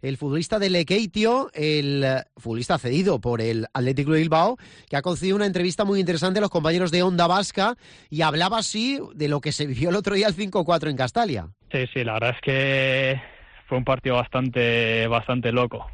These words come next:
Speaker 2: Hubo muchísimos goles y, y la verdad es que nos dicen los aficio-, aficionados, eh, que, que a ver cómo les ponemos tan nerviosos, que siempre pasan cosas así y que están ya súper nerviosos de, de vernos jugar.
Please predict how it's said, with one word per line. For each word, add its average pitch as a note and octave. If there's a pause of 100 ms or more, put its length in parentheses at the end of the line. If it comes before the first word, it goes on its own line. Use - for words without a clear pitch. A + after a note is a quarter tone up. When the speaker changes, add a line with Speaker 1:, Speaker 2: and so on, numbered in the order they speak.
Speaker 2:
Hubo A#2+
muchísimos A#2+
goles B2+
y, A2+ (840)
y C3
la B2+
verdad D3
es -
que D3
nos C#3+
dicen E3+
los D3+
aficio-, C#3+
aficionados, C#3+
eh, C#3
que, C3
que C#3
a C#3
ver D#3
cómo D#3+
les D3
ponemos D3
tan C#3+
nerviosos, C#3
que B2+
siempre D3
pasan C#3
cosas D3
así D3
y C3
que C3+
están D3
ya D#3+ (100)
súper C3
nerviosos C3+
de, B2 (420)
de C3+
vernos C3+
jugar. C3